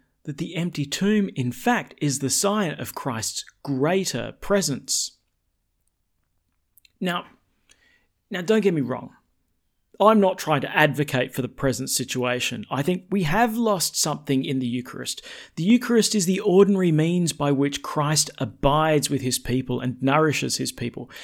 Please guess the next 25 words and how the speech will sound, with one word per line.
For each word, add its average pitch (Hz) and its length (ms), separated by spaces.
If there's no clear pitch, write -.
He 196 120
describes 202 580
himself 190 540
as 151 120
the 156 100
bread 170 260
of 135 140
life. 156 360
"He 117 140
who 143 100
eats 190 300
my 180 120
flesh 147 340
and 131 120
drinks 131 280
my 135 100
blood 123 300
lives 139 240
in 139 120
me 127 140
and 120 140
I 120 160
live 120 140
in 117 100
him." 107 380